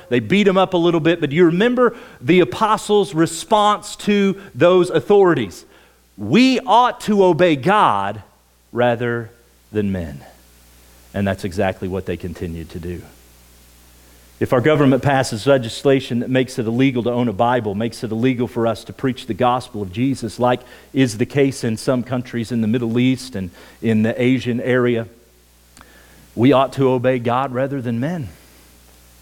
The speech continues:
If our government passed legislation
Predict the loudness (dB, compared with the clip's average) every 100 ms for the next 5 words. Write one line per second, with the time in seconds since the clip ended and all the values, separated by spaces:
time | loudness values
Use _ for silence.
0 | _ _ _ 0 4 4 4 4 4 4
1 | 4 2 -2 -2 -2 0 0 0 -4 2
2 | 2 2 -2 -2